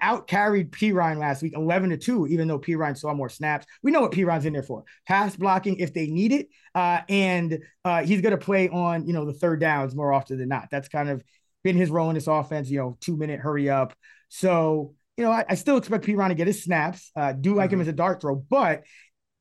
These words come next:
Speaker 1: if this, if you're talking about contrarian game script, you're looking for carries, and Mixon had an eight, eighty-five to fifteen percent, uh,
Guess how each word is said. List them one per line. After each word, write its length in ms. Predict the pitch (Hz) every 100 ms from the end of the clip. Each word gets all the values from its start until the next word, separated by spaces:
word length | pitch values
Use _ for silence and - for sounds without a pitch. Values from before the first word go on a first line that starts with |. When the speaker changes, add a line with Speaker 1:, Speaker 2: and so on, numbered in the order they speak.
| -
Speaker 1:
if 320 | 220 196 - _ _ -
this, 220 | 226 -
if 120 | 170
you're 80 | 202
talking 220 | 254 247
about 120 | 208
contrarian 540 | 185 143 196 214 202 160
game 240 | 175 233
script, 380 | - 147 151 - 139
you're 140 | 147
looking 200 | 175 170
for 100 | 131
carries, 560 | 175 214 190 143 131 - _ _ -
and 380 | 180 160 147 135 -
Mixon 360 | 143 202 208 202
had 120 | 180
an 80 | 170
eight, 220 | 165 190 -
eighty-five 520 | 185 208 - 196 185
to 80 | 160
fifteen 480 | 135 180 - 170 151
percent, 440 | 151 147 147 117 _ _ _ -
uh, 320 | 147 139 135